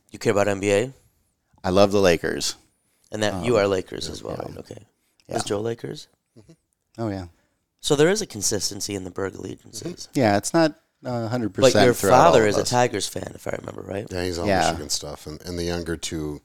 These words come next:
Speaker 1: But he's
Speaker 2: They're
Speaker 1: U of
Speaker 2: more
Speaker 1: M for
Speaker 2: Tigers.
Speaker 1: college?
Speaker 3: Yeah.
Speaker 1: Okay, that's
Speaker 2: Yeah.
Speaker 1: unfortunate. Otherwise, I'm on the same page with him then.
Speaker 2: Yeah, we're consistent on U of M. But our household, uh, we've been getting pretty close to having U G A, U of M,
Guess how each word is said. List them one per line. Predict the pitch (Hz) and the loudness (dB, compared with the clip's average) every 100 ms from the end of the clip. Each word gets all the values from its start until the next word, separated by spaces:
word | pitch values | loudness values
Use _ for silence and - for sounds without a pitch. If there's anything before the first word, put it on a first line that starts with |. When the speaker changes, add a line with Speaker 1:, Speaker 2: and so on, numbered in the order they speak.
| _ | _
Speaker 1:
But | 135 | -4
he's | 123 127 110 | 0 0 -2
Speaker 2:
They're | 117 | -2
Speaker 1:
U | 113 | 0
of | |
Speaker 2:
more | 95 | 2
Speaker 1:
M | 101 | 4
for | 85 87 | 4 2
Speaker 2:
Tigers. | 101 | 0
Speaker 1:
college? | 98 95 123 - _ _ _ _ - | 2 2 0 -6 _ _ _ _ -14
Speaker 3:
Yeah. | - - _ _ _ - | -14 -14 _ _ _ -20
Speaker 1:
Okay, | - - - | -18 -18 -14
that's | - | -10
Speaker 2:
Yeah. | - | -10
Speaker 1:
unfortunate. | - 57 - - | -10 -12 -12 -6
Otherwise, | 123 123 60 - | -4 -4 -6 -8
I'm | - - | -10 -10
on | |
the | - | -10
same | - | -10
page | - - - | -8 -10 -12
with | - | -16
him | - | -16
then. | - - - _ _ _ | -16 -20 -20 _ _ _
Speaker 2:
Yeah, | 90 76 | -2 0
we're | 98 | 0
consistent | - 107 - 107 - 92 | -2 0 0 0 -2 -6
on | 85 80 80 | -6 -8 -12
U | - 92 | -6 -6
of | 80 | -2
M. | - 50 92 - - - _ _ | -2 -2 -8 -12 -20 -20 _ _
But | 113 | 6
our | 104 143 | 12 12
household, | 95 98 90 87 73 92 - _ _ _ _ _ 95 | 10 4 4 2 0 -2 -6 _ _ _ _ _ -8
uh, | 85 - 82 113 _ _ _ | -6 -6 -8 -16 _ _ _
we've | 87 80 | -14 -8
been | 87 87 | -8 -8
getting | 80 98 95 90 | -2 0 0 -2
pretty | 107 85 | -2 -2
close | - 120 90 85 | 0 2 2 0
to | - 80 | -2 -2
having | 80 80 78 78 | -2 -4 -8 -6
U | 82 | -6
G | 80 80 | -6 -4
A, | 78 76 | -2 -2
U | 78 76 | -2 -4
of | 76 78 | -4 -2
M, | 87 80 78 | -2 -2 -8